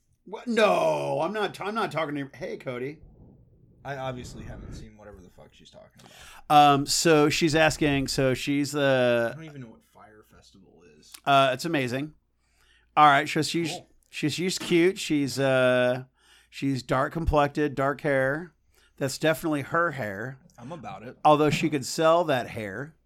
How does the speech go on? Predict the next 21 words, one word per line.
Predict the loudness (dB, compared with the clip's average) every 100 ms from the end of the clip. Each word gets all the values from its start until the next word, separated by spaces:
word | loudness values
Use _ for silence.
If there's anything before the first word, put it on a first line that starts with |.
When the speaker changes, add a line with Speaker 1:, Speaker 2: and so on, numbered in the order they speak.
| _ _ _ _ -20 -18 -18 _ _
Speaker 1:
if | -6 -2
she | 0
wanted | 0 0 -2
to. | -2 -2
She | -2
could | -2 -2
make, | -4 -4
she | -8
could | -6
make | -2
a | -2
nice | -2 -2 -2
weave | -4 -4
out | -6
of | -8
that | -10
hair. | -12 -14 -20 _ _ _ _ _
That's | -8 -6
for | -8
darn | -10
sure. | -10